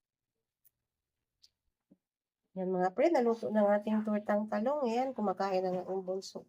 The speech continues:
ko. Kumuha na siya ngayon. Yan yung ulo ng pusit. Yan, piprito.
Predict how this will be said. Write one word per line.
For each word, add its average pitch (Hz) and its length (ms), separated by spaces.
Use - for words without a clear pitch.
ko. 220 80
Kumuha 185 400
na 180 160
siya 180 160
ngayon. 196 480
Yan 196 240
yung 180 400
ulo 208 320
ng 208 320
pusit. 208 320
Yan, 180 160
piprito. 180 720